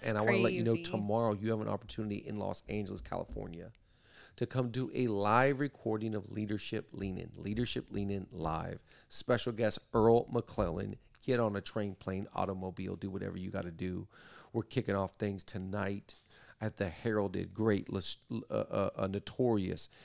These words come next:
Speaker 2: Angelus Temple. And then tomorrow, Leadership Lean In Live. Do not miss it. Do whatever you gotta do. Get a ticket. It's gonna be sensational. And there's something special. The last time that we had a Leadership Lean In Live together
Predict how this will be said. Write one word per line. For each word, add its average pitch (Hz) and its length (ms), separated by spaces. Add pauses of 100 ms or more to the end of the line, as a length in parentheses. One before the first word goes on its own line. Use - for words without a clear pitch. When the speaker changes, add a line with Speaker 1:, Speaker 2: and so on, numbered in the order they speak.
(160)
Speaker 2:
Angelus 110 400
Temple. 113 420
And 107 140
then 104 160
tomorrow, 104 720 (280)
Leadership 107 480
Lean 104 160
In 98 120
Live. 95 400
Do 107 160
not 101 340
miss 104 280
it. 101 180
Do 104 100
whatever 101 300
you 104 120
gotta 98 220
do. 101 300
Get 104 180
a 98 60
ticket. - 480 (440)
It's 135 220
gonna 127 300
be 117 160
sensational. 110 680
And 123 140
there's 117 120
something 190 220
special. 156 320 (160)
The 139 120
last 147 380
time 190 400 (840)
that 135 160
we 160 180
had 175 160
a 139 60
Leadership 147 500
Lean 143 180
In 131 120
Live 120 300
together 123 500